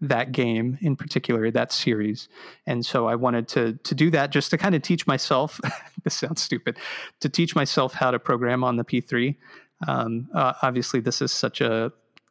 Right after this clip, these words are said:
big and involved project, but, um, there are aspects to it,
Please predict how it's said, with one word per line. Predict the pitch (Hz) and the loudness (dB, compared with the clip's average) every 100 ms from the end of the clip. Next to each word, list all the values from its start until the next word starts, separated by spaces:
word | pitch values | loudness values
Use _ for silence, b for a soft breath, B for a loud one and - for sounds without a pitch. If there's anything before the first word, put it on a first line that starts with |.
| - 190 _ | -8 -8 _
big | 151 127 120 | 2 2 2
and | 110 | 0
involved | 113 117 123 117 131 - | -2 0 2 0 -4 -4
project, | 127 113 110 110 - | -2 0 -2 -4 -4
but, | 127 117 - | -6 -4 -4
um, | 117 113 113 - B B B B B 208 _ | -2 -2 -4 -10 B B B B B -14 _
there | 156 139 143 139 - 131 | -2 2 4 4 4 2
are | 123 | 2
aspects | - 147 160 165 151 - | 2 0 0 0 -2 -2
to | - 131 | 2 2
it, | 131 | 0